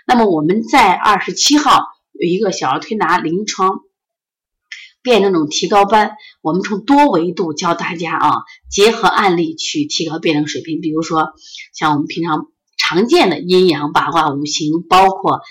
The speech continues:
六经辩证，就是我们从案例给大家来分析，然后呢，啊，举一反三。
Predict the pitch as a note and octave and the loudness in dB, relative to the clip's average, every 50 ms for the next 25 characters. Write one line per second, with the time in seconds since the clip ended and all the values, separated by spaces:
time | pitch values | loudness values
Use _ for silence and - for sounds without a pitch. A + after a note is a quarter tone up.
0 | - _ _ _ D#3 F3 G3 F3 D#3 C3+ - F#3 F#3 F#3 F#3 G3+ E3+ E3 D#3+ E3 | -20 _ _ _ 2 4 4 4 4 4 2 2 2 4 4 2 2 2 2 2
1 | G3 D#3+ - - - _ _ - - _ - G3+ F3+ F#3 C#3+ D3 F3 F3 E3 F#3+ | 0 0 -2 -4 -10 _ _ -20 -20 _ -6 -2 -2 0 0 0 -2 -4 -4 -4
2 | G3 F#3 - - - _ _ - C4+ C4 A#3+ A3 A3 G3+ E3+ - - _ _ F3 | -6 -6 -8 -14 -20 _ _ 4 4 6 6 4 2 0 -2 -4 -6 _ _ -6
3 | D#3+ D3 F3+ F3+ F#3 F3+ - E3 - _ _ _ _ _ - - D#3+ E3+ - - | -2 0 0 0 0 -4 -8 -16 -20 _ _ _ _ _ -16 -8 -8 -8 0 2
4 | G4 G4+ - - - - B2 D3 D#3+ F3+ - G3 F3+ E3 C3 B2+ - - - - | 2 2 2 2 -2 -4 -2 -2 -2 -2 -2 -2 -2 -2 -2 -4 -8 -12 -20 -20
5 | - _ _ _ _ - - B2+ C#3 C#3 - D3 D#3 D#3+ F3+ F#3 - - - - | -20 _ _ _ _ -12 -10 -10 -8 -10 -10 -8 -4 -4 -4 -2 -2 -4 -6 -6
6 | - - D#3+ C#3+ - | -8 -6 -6 -6 -6